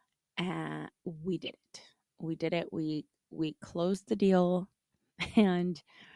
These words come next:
I remember thinking, "Oh my gosh,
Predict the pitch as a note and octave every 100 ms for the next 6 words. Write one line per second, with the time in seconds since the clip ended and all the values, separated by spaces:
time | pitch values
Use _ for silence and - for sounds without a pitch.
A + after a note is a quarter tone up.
0 | - - - D#3+ E3+ F3 E3+ D#3+ E3 D#3+
1 | D#3+ D#3 D3+ D#3 D3 D3 _ _ _ _
2 | _ _ _ - - _ - F#3 F3+ -
3 | - - -